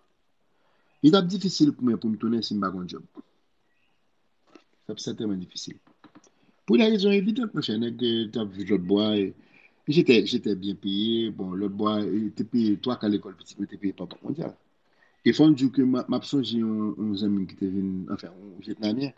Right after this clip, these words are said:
ki te di sa, li te vin direktè reprezentasyon A F C nan Kote Divwa. M se di, mwen, sa fè m vin Kote Divwa, paske se sèl fason pou m fè i-, inivèsite pitit men Etazini peye. Paske dè konnen lòt peyi, y ap peye, si w ap fè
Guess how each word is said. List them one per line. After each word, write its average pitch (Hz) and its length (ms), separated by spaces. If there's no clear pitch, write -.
ki 120 120
te 147 120
di 131 160
sa, 165 160
li 117 160
te 127 120
vin 120 240
direktè 120 360
reprezentasyon 104 800
A 101 140
F 98 100
C 101 160
nan 98 80
Kote 98 220
Divwa. 117 260
M - 80
se 127 120
di, 120 100
mwen, 151 220
sa 139 120
fè 113 160
m 110 80
vin 110 160
Kote 107 160
Divwa, 107 300
paske 131 380
se 147 160
sèl 147 320
fason 131 340
pou 127 160
m - 40
fè 127 180
i-, - 100
inivèsite 131 600
pitit 120 280
men 113 140
Etazini 110 380
peye. 127 260
Paske 131 240
dè 156 200
konnen 160 360
lòt 127 240
peyi, 151 260
y 123 80
ap - 240
peye, 123 560
si - 240
w 135 40
ap - 200
fè 120 140